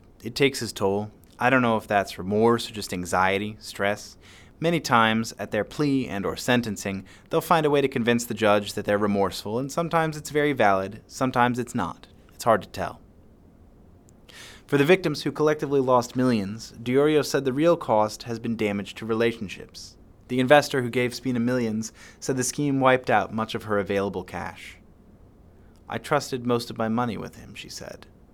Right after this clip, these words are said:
"Most of everything I had. While the financial loss was devastating, the loss of trust has been more painful. I don't trust anyone," she said. "I have a hard time trusting anyone, ever, and I probably never will trust anyone."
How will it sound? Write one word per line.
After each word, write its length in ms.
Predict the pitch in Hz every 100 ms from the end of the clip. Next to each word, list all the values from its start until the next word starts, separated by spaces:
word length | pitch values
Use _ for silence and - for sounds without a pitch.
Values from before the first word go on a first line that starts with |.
| -
"Most 240 | 110 110 -
of 100 | 117
everything 320 | 110 113 107
I 100 | 101
had. 420 | 104 131 104 - - _ - - - - - - - - -
While 120 | 127 123
the 60 |
financial 480 | 123 127 127 139 113
loss 300 | 98 92 -
was 100 | 92
devastating, 680 | 101 95 92 101 90 92 104
the 80 | -
loss 260 | 117 113 110
of 60 |
trust 460 | - 139 113 - -
has 160 | 101
been 160 | 104 95
more 160 | 90 90
painful. 520 | 113 107 92 - - - - - - - - - -
I 60 | 107
don't 140 | 110
trust 280 | - 107 -
anyone," 380 | 117 104 - 85
she 160 | -
said. 360 | - - - - - - - - -
"I 80 | -
have 80 | 123
a 60 |
hard 260 | 113 123 120
time 220 | 117 117
trusting 360 | - 110 - 101
anyone, 440 | 98 95 98 98 110
ever, 380 | 117 95 104 - - - - -
and 80 | 110
I 120 | 110
probably 520 | 107 - 120 117 107
never 280 | 98 98 98
will 280 | - 120 117
trust 320 | - - -
anyone." 400 | - - - -